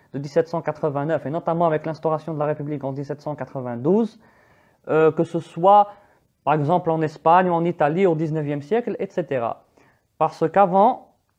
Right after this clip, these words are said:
avant la modernité, nous étions encore au stade du féodalisme. La féodalité, c'est quoi ? C'est bien le contraire de l'État-nation. La féodalité signifie qu'un seigneur, lui et sa famille, qui ont le titre de noble en quelque sorte,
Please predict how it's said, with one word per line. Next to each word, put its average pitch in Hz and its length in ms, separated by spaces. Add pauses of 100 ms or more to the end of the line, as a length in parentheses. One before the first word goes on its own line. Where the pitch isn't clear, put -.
(580)
avant 180 540
la 147 120
modernité, 165 840
nous 156 180
étions 175 220
encore 190 280
au 175 80
stade 180 300
du 151 100
féodalisme. 165 880
La 123 100
féodalité, 175 640
c'est 143 180
quoi ? 180 220
C'est 190 180
bien 180 160
le 165 80
contraire 196 400
de 180 80
l'État-nation. 180 560
La 131 100
féodalité 165 760 (560)
signifie 180 800 (480)
qu'un 175 180
seigneur, 175 760 (300)
lui 156 300
et 160 60
sa 156 160
famille, 160 580 (220)
qui - 160
ont 160 80
le 156 120
titre 165 300
de 127 100
noble 147 320
en 135 60
quelque 135 300
sorte, - 440